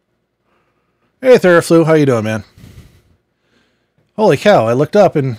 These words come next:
saw all these people. Let's see, who's all here? Game Fu twenty, uh,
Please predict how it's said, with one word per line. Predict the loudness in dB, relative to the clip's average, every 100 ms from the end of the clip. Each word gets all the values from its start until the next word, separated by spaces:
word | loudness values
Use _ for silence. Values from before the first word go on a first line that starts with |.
| -14
saw | -6 -2
all | -2
these | -2 -4
people. | -6 -4 -8
Let's | -8
see, | -6 -4
who's | -4 -6
all | -6
here? | -6 -10 -12 _ _ _ _ _ _ _ _ _
Game | -6 -4 -2
Fu | 0 0
twenty, | -2 -6 -4 -4 -6 -12
uh, | -12 -12